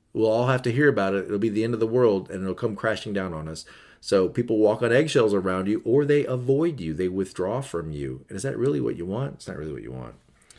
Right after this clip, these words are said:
Okay, um, you may be unconscious of these feelings of inferiority. You may just feel like you're competitive. "I'm a competitive person." But what does that comp-, competitive spirit coming from?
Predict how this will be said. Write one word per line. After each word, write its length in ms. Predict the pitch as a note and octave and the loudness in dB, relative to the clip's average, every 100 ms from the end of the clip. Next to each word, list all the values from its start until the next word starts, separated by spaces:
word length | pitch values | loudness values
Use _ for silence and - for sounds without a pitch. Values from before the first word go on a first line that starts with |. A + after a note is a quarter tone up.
| - - - - - - - - _ _ _ _ _ | -20 -20 -20 -20 -20 -20 -20 -20 _ _ _ _ _
Okay, 560 | - A2 C3+ C3+ C3 - | 4 6 8 8 6 2
um, 420 | B2+ C3+ C3+ B2+ | 4 6 6 4
you 100 | B2+ | 4
may 140 | C3 C#3+ | 6 6
be 160 | C#3 | 6
unconscious 960 | C3+ C#3 C3+ D#3+ E3+ C3+ G#2+ - - A#2+ - - | 4 2 2 2 2 2 2 0 -4 -8 -12 -2
of 320 | A2 G#2 G2 | 2 2 0
these 180 | G#2+ - | -4 -2
feelings 400 | A#2 G#2 G2 F#2+ | 2 2 2 0
of 160 | F2 | -2
inferiority. 680 | F#2 F2 G#2 F#2 F2 F2 F2 | -4 -2 0 2 2 2 0
You 180 | E2+ C3 | 0 2
may 160 | E3 C3 | 4 4
just 220 | G#2+ - | 0 -2
feel 180 | C#3+ C3+ | 0 2
like 160 | F#2+ | 0
you're 80 | F#2 | -2
competitive. 560 | - E2 A2+ F#2+ C#2+ C2+ | -4 -2 0 0 -4 -4
"I'm 140 | B2+ | -4
a 40 | |
competitive 480 | - D#2+ G2+ F#2+ E2 | -4 -6 -6 -6 -8
person." 520 | - A#2+ - C#2 B1+ - - | -4 -4 -4 -10 -12 -16 -6
But 80 | G#2+ | -2
what 180 | G2+ B2+ | 2 4
does 100 | A#2+ | 4
that 140 | G2+ | 0
comp-, 320 | - G#2 - | -2 -10 -10
competitive 560 | - F#2+ G#2+ F#2+ E2+ - | -8 -2 -2 0 -4 -8
spirit 380 | - A2+ G2+ - | -6 -2 -2 -2
coming 320 | - A#2 F2+ | -6 -6 -6
from? 440 | - C#2+ C2 B1 | -8 -10 -10 -14